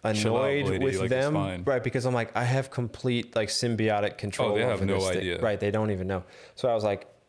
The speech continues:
Speaker 2: for, I had this perspective moment when I was like, "That's probably what they feel." 'Cause, but to be fair, I'm not a massive, like, truck or a car. I'm just, like,
Speaker 1: Right.
Speaker 2: a human standing
Speaker 1: Oh, man,
Speaker 2: upright.
Speaker 1: a human person flying down the street at thirty miles an hour is gonna cause a lot of damage.
Speaker 2: Yeah, yeah, yeah.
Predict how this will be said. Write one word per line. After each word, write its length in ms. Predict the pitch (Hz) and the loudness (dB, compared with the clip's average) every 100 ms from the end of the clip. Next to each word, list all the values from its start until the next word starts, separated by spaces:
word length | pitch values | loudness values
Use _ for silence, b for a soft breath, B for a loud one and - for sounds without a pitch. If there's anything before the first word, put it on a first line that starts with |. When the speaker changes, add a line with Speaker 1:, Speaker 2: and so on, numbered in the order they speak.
| - | -6
Speaker 2:
for, 160 | 123 | 0
I 60 | 110 | 2
had 100 | 113 | 2
this 120 | 107 | 0
perspective 600 | - 101 - 107 101 107 | -2 -4 -2 -2 -2 -2
moment 300 | 95 90 87 | 0 0 -2
when 100 | 98 | -4
I 40 | 95 | -4
was 100 | 90 | -2
like, 240 | 90 - | -4 -6
"That's 160 | - 113 | -8 -8
probably 300 | - 113 110 | -4 -4 -2
what 140 | 104 | -4
they 120 | 101 92 | -4 -8
feel." 380 | - 117 98 87 | -4 0 0 -2
'Cause, 280 | 107 92 - B B B B B - | -6 -6 -10 B B B B B -4
but 480 | 135 139 - - - | -2 -2 -6 -18 -10
to 60 | 131 | -4
be 120 | 123 | -2
fair, 360 | 110 135 95 87 | 0 2 2 0
I'm 100 | 110 | 0
not 200 | 123 120 | 0 0
a 40 | 98 | 0
massive, 520 | 104 107 110 104 90 | 0 0 0 0 0
like, 220 | 90 87 - - - | 0 -2 -6 -20 -10
truck 340 | - 113 101 | -2 -2 0
or 80 | 101 | -2
a 40 | 90 | -2
car. 380 | - 123 95 82 | -2 0 0 0
I'm 140 | 92 | -4
just, 160 | 98 95 | -4 -2
like, 120 | 92 | -2
Speaker 1:
Right. 180 | 82 - - | -2 -8 -8
Speaker 2:
a 100 | 104 101 - | -6 -6 -12
human 440 | - - 127 110 92 | -8 -2 0 0 -2
standing 440 | - 110 120 110 | -2 0 2 2
Speaker 1:
Oh, 40 | - | 2
man, 60 | |
Speaker 2:
upright. 300 | 135 82 87 101 | 4 2 2 0
Speaker 1:
a 100 | 95 | 0
human 340 | 135 139 117 | 2 4 4
person 360 | 117 127 110 92 | 4 0 0 -4
flying 300 | - 98 101 | 0 0 2
down 120 | 101 | 0
the 80 | 92 | -2
street 260 | - 107 | -2 -2
at 80 | 95 | -2
thirty 220 | - 90 90 | 0 -2 0
miles 280 | 87 82 | -2 -4
an 80 | 87 | -4
hour 180 | 90 87 | -2 -2
is 60 | 82 | -4
gonna 100 | 87 | -6
cause 220 | 87 82 | -6 -6
a 40 | 78 | -8
lot 440 | 76 80 82 76 | -14 -6 -4 -4
of 80 | 80 | -6
damage. 420 | 60 50 50 - | -12 -12 -14 -6
Speaker 2:
Yeah, 120 | - | -2
yeah, 120 | 156 127 | 2 2
yeah. 200 | 87 - | 2 -2